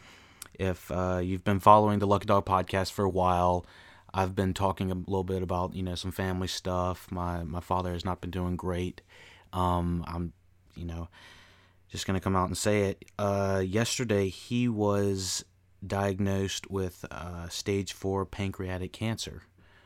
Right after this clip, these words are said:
which is, uh, essentially, uh, a death sentence of approximately one to three months.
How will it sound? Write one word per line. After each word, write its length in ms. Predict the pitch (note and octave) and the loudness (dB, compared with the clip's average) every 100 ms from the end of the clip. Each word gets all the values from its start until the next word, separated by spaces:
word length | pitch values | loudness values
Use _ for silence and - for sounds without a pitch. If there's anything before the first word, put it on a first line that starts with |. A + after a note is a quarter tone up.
| _ - | _ -6
which 360 | F#2 E2+ - | -6 -4 -6
is, 460 | F2+ E2+ E2+ E2+ - - | -4 -4 -4 -4 -6 -8
uh, 240 | F2+ F2 F2 | -10 -8 -6
essentially, 1120 | E2+ - F#2 F2+ - F2 F2 F2 E2+ E2+ E2 - F#2 - | -4 -4 -2 -4 -6 -6 -4 -4 -4 -6 -10 -16 -20 -16
uh, 360 | E2+ E2+ E2 E2 - - | -14 -12 -12 -14 -16 -16
a 140 | E2+ | -12
death 320 | E2+ F#2 F#2 | -6 -4 -4
sentence 640 | - F2+ F2 F2+ F2+ - E2+ | -4 -4 -4 -4 -6 -6 -6
of 420 | F2 E2+ E2 - - - - - - | -6 -6 -10 -20 -20 -20 -20 -20 -12
approximately 880 | F2+ A2 F#2+ F2 F#2+ F2+ F2+ F2+ F2 E2+ - _ - | 0 6 6 4 -2 -2 -2 -2 -2 -6 -12 _ -12
one 340 | F2+ F#2+ F#2 | -4 -2 -2
to 100 | F2+ | -4
three 240 | F2+ F#2 F2 | -6 -4 -2
months. 520 | F#2 F2 E2+ - | 0 0 -2 -6